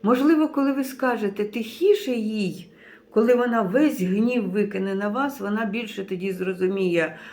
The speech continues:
Або коли ви промовчите, вона вас більше зрозуміє, ніж ви будете сперечатися з цією людиною. Я цьому навчилася. По сьогоднішній день є люди, які зі мною сперечаються. Я дивлюся на цих людей і мовчу.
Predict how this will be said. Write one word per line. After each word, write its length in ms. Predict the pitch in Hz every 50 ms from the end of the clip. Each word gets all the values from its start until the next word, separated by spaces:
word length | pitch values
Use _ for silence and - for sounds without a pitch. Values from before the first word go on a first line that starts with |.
| - - -
Або 320 | - 185 185 202 262 262 262
коли 200 | 254 240 240 240
ви 140 | 233 254 247
промовчите, 1160 | - - 214 220 247 254 254 262 269 262 262 - - 285 285 277 - - 208 185 165 160 160
вона 240 | 180 185 185 196 190
вас 220 | 190 196 190 185
більше 380 | 180 180 202 190 196 - 185 185
зрозуміє, 720 | 180 190 185 190 180 180 196 196 214 233 254 254 254 254 - - - - - -
ніж 220 | 190 190 190 175
ви 160 | 180 190 226 240
будете 400 | 202 214 208 214 208 - 202 190
сперечатися 760 | - - 185 180 180 175 - 190 196 196 - 196 185 - 175
з 60 | -
цією 360 | - - 185 180 185 185 180 180
людиною. 360 | 185 170 180 180 180 185 196
Я 180 | 214 294 349 349
цьому 220 | - 254 226 220
навчилася. 720 | 208 196 190 196 - - 175 175 175 180 - - - - - - - - - - - - - - - - - - - - _ _ _
По 120 | - 285 330
сьогоднішній 640 | - 359 349 349 294 285 277 - 277 247 240 240 214
день 240 | 220 226 226 226
є 140 | 220 214 220
люди, 280 | 214 277 311 240 226 220
які 280 | 208 208 202 - 254
зі 140 | 226 202 208
мною 300 | 208 208 214 220 220 208
сперечаються. 1000 | 196 - - 196 185 185 - - 185 175 175 170 165 165 165 - - 170 170 175 -
Я 140 | 185 226 240
дивлюся 480 | 240 277 262 269 311 302 302 - 202
на 120 | 190 190 185
цих 260 | 185 - 185 180 185
людей 420 | 190 196 185 220 233 233 - 196
і 20 | 190
мовчу. 460 | 196 196 196 185 190 - - -